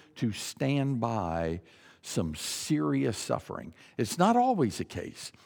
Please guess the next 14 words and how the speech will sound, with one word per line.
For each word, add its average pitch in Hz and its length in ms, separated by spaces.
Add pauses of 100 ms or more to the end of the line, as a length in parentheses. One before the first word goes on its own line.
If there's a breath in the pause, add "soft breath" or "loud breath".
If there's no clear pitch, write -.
(280 loud breath)
but - 140
sometimes 185 720 (180 loud breath)
the 107 160
only 202 280
way 175 200
God 139 340
can 98 200
get 131 180
our 139 160
attention 95 600 (200 soft breath)
is 107 200
to 101 180
crush - 640
us. - 300